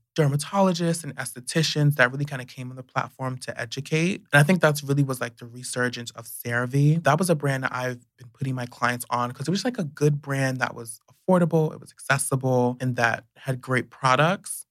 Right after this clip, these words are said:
And I feel like that kind of being pushed on TikTok really helped the brand resurge, but also teach people how to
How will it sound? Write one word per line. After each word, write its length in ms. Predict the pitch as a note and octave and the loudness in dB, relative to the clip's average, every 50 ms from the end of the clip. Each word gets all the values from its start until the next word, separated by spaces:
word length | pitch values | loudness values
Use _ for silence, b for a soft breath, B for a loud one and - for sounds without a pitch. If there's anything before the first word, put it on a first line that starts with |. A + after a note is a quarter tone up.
| _ | _
And 80 | - C#3 | -4 -2
I 40 | C3+ | -2
feel 160 | C#3+ - C#3+ C#3 | 0 2 4 4
like 320 | C3+ B2+ B2 A#2+ - _ _ _ _ _ _ _ _ _ _ _ _ _ _ _ _ _ _ A#2+ _ | 6 4 4 0 -4 _ _ _ _ _ _ _ _ _ _ _ _ _ _ _ _ _ _ _ _
that 220 | - C#3+ C#3 C#3 - | 2 2 2 2 0
kind 140 | - C#3+ C#3 | 0 0 0
of 120 | C3+ C3 | 0 0
being 360 | B2+ C3 C3 B2+ B2+ B2 B2 | 0 0 0 2 2 0 -2
pushed 340 | B2 A#2+ _ - C3+ - - - | -2 -4 _ -4 -4 -4 -4 -4
on 160 | B2+ B2+ B2 | -6 -6 -6
TikTok 460 | - - - C#3+ - - D3+ C#3+ D3 - | -8 -10 -12 -12 -6 -2 -2 -2 -2 0
really 140 | C#3+ E3 F3 | -2 -2 -2
helped 200 | E3 D3+ D3 - | -2 -6 -8 -10
the 60 | B2 | -12
brand 420 | B2 A#2 A#2+ A#2+ A#2+ A#2+ A#2+ A#2 A2+ | -12 -10 -12 -12 -12 -12 -14 -18 -20
resurge, 720 | A#2+ B2 B2 - - B2 A#2+ A#2+ C3 C#3+ D#3+ E3 - b b b b b b - | -16 -14 -12 -8 -6 -4 0 4 6 6 6 4 2 b b b b b b 2
but 80 | - | 4
also 280 | D#3+ F#3+ - - C4 G#3+ | 4 4 4 4 2 2
teach 280 | - - - E3+ D3+ | 0 -2 -6 -6 -6
people 180 | - D#3 C#3 C#3 | -6 -6 -6 -4
how 100 | C#3+ C#3 | -4 -4
to 140 | A#2+ A#2 | -4 -4